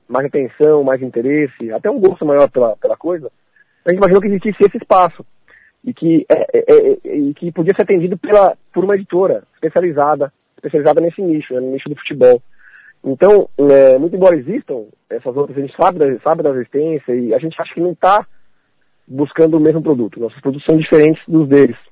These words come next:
E, e é com essa esperança que a gente vai, vai adiante. A gente sabe, de fato, tem uma outra questão. O mercado, mercado editorial é complicado, complicadíssimo. Quando a gente fez as primeiras pesquisas pra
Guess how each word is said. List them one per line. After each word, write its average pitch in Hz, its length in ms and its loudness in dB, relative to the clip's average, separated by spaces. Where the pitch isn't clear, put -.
E, 113 640 4
e - 60 4
é 165 60 4
com 202 100 2
essa - 80 -2
esperança 196 280 2
que 226 40 2
a 196 40 2
gente 226 140 -6
vai, 226 260 2
vai 175 160 2
adiante. 175 360 -2
A 110 40 -20
gente 117 280 -16
sabe, 180 240 -2
de 143 100 -12
fato, 135 260 -4
tem 156 180 -4
uma 160 180 -2
outra 151 220 -4
questão. 131 320 -6
O - 20 -6
mercado, 131 420 -4
mercado 127 280 -2
editorial 147 420 2
é 165 60 4
complicado, 160 560 -2
complicadíssimo. 127 640 -4
Quando 117 140 -4
a - 20 -6
gente 135 160 -10
fez 147 140 -2
as 156 80 -8
primeiras 151 320 0
pesquisas 143 460 -6
pra 110 320 2